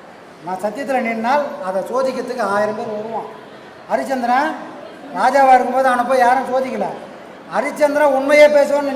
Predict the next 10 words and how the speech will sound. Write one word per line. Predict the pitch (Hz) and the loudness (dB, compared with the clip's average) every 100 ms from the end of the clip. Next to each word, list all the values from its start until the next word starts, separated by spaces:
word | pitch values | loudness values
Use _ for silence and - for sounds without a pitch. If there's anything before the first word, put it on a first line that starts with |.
| 269 | -4
நின்ன | 277 285 | -2 0
பிறகுதான் | 277 254 269 | 0 2 0
அவனுக்கு | 285 262 220 | 0 0 2
ஆயிரம் | 226 240 233 | 2 0 -2
சோதனை | 233 233 | -8 -10
வந்தது. | 220 196 - 208 - - - - | -12 -12 -12 -12 -12 -14 -14 -8
அப்ப | 185 220 | -4 -4
நாமளும் | 196 202 247 277 277 254 240 262 277 - - - - | -2 2 2 4 2 4 4 4 0 -4 -10 -12 0
சத்தியத்துல | 220 226 285 226 247 | 0 2 -2 -2 -2
நின்னால் | 220 233 233 220 254 | -2 -4 -2 2 2